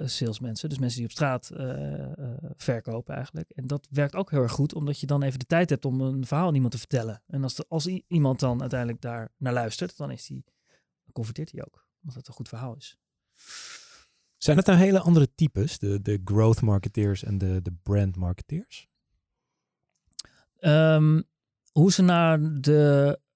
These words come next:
Speaker 1: materie kijken wel, maar qua personen niet, per se. Eh, je ziet misschien een beetje meer, eh, creatief en een beetje meer, beetje meer blauw, een beetje meer data. Maar die combinatie wil ik juist graag, eh, samen hebben.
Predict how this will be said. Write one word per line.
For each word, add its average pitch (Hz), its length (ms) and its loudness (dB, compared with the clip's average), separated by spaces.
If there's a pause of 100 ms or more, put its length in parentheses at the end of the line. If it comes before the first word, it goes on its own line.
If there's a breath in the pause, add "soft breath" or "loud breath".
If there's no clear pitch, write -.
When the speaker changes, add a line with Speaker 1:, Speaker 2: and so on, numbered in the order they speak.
(840)
Speaker 1:
materie 165 580 4
kijken 160 480 2
wel, 165 420 2 (200)
maar 135 240 2
qua 135 160 0
personen 135 440 2
niet, 135 280 2 (520)
per 151 100 -2
se. 185 360 2 (480)
Eh, 143 380 -4
je 156 100 2
ziet 156 240 2
misschien - 320 -6
een 127 80 -4
beetje 143 260 -2
meer, 131 380 2
eh, - 100 -10 (280)
creatief 147 560 2
en 143 180 -4
een 143 60 -2
beetje 139 260 -2
meer, 123 320 -2 (180)
beetje 131 320 -6
meer 127 140 -2
blauw, 127 280 2
een 120 60 0
beetje 123 180 -2
meer 120 140 -2
data. 139 520 -4 (420)
Maar 131 140 0
die 143 100 2
combinatie 156 480 2
wil 143 100 0
ik 131 60 -4
juist 135 240 0
graag, 135 300 -6
eh, 139 640 -2
samen 151 300 -4
hebben. 117 300 -6